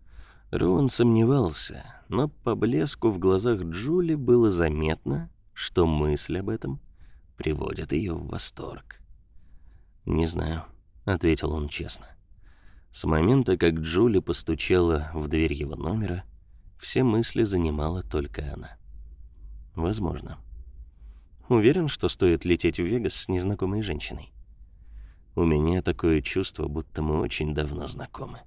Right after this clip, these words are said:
Она улыбнулась. "И у меня. Я как будто в кино. Сначала мне снится интересный парень, и вдруг он появляется в реальной жизни. Настоящее чудо".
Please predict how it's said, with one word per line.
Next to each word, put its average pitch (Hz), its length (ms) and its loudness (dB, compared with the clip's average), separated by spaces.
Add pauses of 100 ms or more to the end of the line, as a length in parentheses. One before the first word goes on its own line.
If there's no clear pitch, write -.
(600)
Она 80 300 0
улыбнулась. - 720 -8 (540)
"И 117 100 6
у 117 80 8
меня. 120 340 0 (840)
Я 113 160 2
как 101 160 0
будто 110 220 0
в - 80 -12
кино. 110 340 0 (420)
Сначала 120 500 2
мне 95 280 4
снится 117 400 2
интересный 95 540 2
парень, 135 320 0 (400)
и 104 120 4
вдруг 113 300 2
он 120 120 6
появляется 113 640 6
в 110 60 6
реальной 131 360 6
жизни. 123 380 2 (460)
Настоящее 107 640 0
чудо". - 320 -6